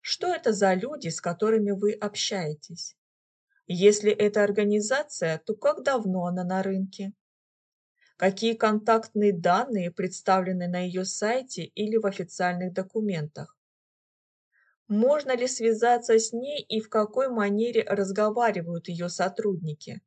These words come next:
Смотрите пункты один и два этого списка. Какие отзывы есть о её работе в интернете? И так далее.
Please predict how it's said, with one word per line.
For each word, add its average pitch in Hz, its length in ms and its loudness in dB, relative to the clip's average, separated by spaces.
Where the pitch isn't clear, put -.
Смотрите 170 580 -6
пункты - 600 -8
один 170 380 -4
и 180 160 -8
два 202 460 -4
этого 185 300 -6
списка. 175 640 -12
Какие 233 540 -2
отзывы 190 540 0
есть 220 440 -6
о 185 120 0
её 180 240 -4
работе 170 480 -4
в 190 80 -4
интернете? 202 720 -6
И - 100 -10
так 285 280 -4
далее. 160 460 -6